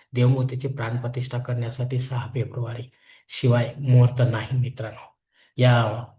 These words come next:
मधल्या काळामध्ये या विधींचा कारकग्रह शुक्र हा अस्तंगत होत चाललेला आहे,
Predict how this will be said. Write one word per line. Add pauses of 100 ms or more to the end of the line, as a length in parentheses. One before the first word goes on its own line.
(720)
मधल्या
काळामध्ये (1500)
या
विधींचा
कारकग्रह
शुक्र (240)
हा
अस्तंगत
होत
चाललेला
आहे,